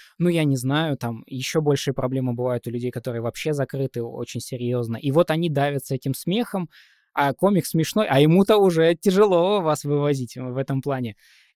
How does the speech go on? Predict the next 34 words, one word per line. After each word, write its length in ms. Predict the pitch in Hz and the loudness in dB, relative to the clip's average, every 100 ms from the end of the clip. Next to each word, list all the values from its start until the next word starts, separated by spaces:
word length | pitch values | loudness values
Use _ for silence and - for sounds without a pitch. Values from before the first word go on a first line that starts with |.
| - | -4
И, 180 | 165 | -2
м, 80 | 160 - | -2 -2
на 260 | 196 175 | -4 -2
самом 220 | 180 233 180 | 0 0 2
деле 160 | 165 | 0
блок 260 | 156 175 - | 2 0 0
на 100 | 160 | -2
смех 280 | - 190 - | 0 -2 0
тоже 260 | 175 156 | 0 2
активный. 640 | 131 - - 113 107 - _ | -2 -4 -10 -8 -10 -14 _
Точно 260 | 156 - 156 | -4 -2 0
так 160 | 196 | 0
же, 80 | 170 | 0
как, 140 | 143 143 | -4 -2
ну, 300 | 185 156 120 _ | 0 0 -4 _
мы 400 | - 120 156 156 | -4 0 2 2
прекрасно 440 | 135 131 147 143 | -2 -4 -4 -2
знаем, 200 | 143 143 | -2 -2
пришли 280 | 127 143 196 | -2 -2 -2
мы 80 | 175 | -2
смотреть 320 | 147 135 147 | -2 -2 -4
какой-нибудь 480 | 139 156 147 139 139 | -2 0 2 0 -4
фильм, 380 | - 240 269 240 _ _ _ | -4 -4 -2 -4 _ _ _
и 80 | 147 | -6
просто 340 | 165 190 - 131 | 0 0 0 -4
вот 140 | 127 | -4
смех — 420 | - 180 226 - _ _ _ _ - | -2 0 0 -4 _ _ _ _ -10
ни-, 180 | 151 - | -10 -10
с 180 | - - - | -12 -10 0
ничего. 640 | 180 208 180 139 110 95 _ | 0 0 -2 0 -2 -4 _
Просто 300 | 180 233 160 | -2 0 -2
смех 240 | 165 170 | -2 -4
с 100 | - | -6
ничего. 480 | 151 139 - 123 110 | -6 -4 -4 -6 -6